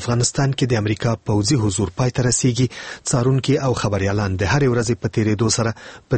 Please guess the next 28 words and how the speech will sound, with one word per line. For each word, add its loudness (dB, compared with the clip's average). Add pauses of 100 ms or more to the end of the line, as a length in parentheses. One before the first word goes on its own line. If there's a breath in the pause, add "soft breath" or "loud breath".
دې 2 (120)
اړه -2 (140)
اټکلونه 0 (100)
کوي 2
چې 2 (100)
له 0
دوه 2
زره 0
څوارلسم 0 (120)
کال 0
وروسته 2
به 0 (400 loud breath)
په -2
کوم 2
شمیر -2
امریکایي 0
سرتیري 0
په -2
افغانستان -2
کې 0
پاتې -2
شي. 2 (640 loud breath)
بله 4
پوښتنه 0
چې -2
خپرونه 0
یې 0
مطرح -4